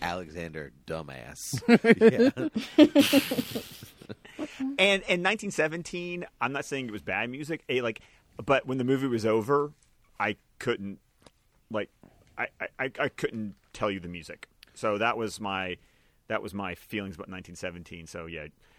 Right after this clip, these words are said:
Speaker 3: Joker was my number one and Little Women was my number two.
Speaker 1: Good stuff. Paul?
Speaker 2: So there's four of us on this episode.
Speaker 1: Indeed there is.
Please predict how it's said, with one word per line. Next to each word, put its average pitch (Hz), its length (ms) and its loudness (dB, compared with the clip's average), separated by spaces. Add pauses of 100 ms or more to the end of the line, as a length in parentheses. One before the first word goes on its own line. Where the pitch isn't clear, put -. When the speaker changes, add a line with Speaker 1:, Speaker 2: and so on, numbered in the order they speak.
(140)
Speaker 3:
Joker 156 300 4
was 123 140 -2
my 123 60 -2
number 117 240 -2
one 107 240 -2
and 101 100 -6
Little 101 180 -4
Women 98 220 -6
was 87 140 -12
my 90 80 -10
number 85 200 -12
two. - 180 -16
Speaker 1:
Good 80 120 -10
stuff. - 260 -10 (680)
Paul? 82 80 -6
Speaker 2:
So 117 480 10 (840)
there's 147 280 10
four 127 320 12
of 98 80 6
us 76 360 -2
on 95 140 -2
this 85 140 -2
episode. 80 480 -4 (300)
Speaker 1:
Indeed 78 280 -10
there 76 180 -8
is. 87 180 -12